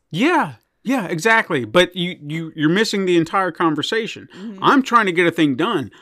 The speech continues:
Speaker 1: I take pride in my work. No matter how stupid the job as a whole may be, I, never once will you ever look at my work
Speaker 2: Uh-huh.
Speaker 1: and say I phoned it in or half-assed
Speaker 2: Right.
Speaker 1: it because that's not in my brain.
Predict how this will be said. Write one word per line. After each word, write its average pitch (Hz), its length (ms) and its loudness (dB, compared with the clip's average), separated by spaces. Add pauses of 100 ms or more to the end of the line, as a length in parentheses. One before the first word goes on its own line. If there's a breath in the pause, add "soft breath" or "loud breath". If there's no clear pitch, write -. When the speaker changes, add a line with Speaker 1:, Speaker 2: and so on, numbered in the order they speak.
(140 soft breath)
Speaker 1:
I 190 140 2
take - 300 -2
pride 226 280 4
in 165 120 2
my 120 120 -2
work. 113 440 -12 (260)
No 160 120 4
matter 180 220 6
how 202 460 0
stupid 202 580 -2
the 151 80 -2
job 196 600 2
as 156 120 -2
a 156 100 2
whole 247 240 0
may 160 180 -2
be, 208 420 -4 (480 soft breath)
I, 262 300 2 (420)
never 226 380 2
once 233 360 -4
will 180 120 0
you 190 200 -2
ever 202 220 0
look 196 220 -2
at 151 100 -6
my 151 260 2
work 120 600 -10 (260)
Speaker 2:
Uh-huh. 147 160 -20
Speaker 1:
and 160 140 4
say 156 280 2
I 208 320 4
phoned 165 420 6
it 123 100 -4
in 127 320 -4
or 143 180 -8
half-assed 147 680 -6
Speaker 2:
Right. 135 40 -12
Speaker 1:
it 165 400 -12
because 151 300 2
that's 185 280 0
not 226 220 -2
in 185 180 -2
my 170 180 2
brain. 143 580 -2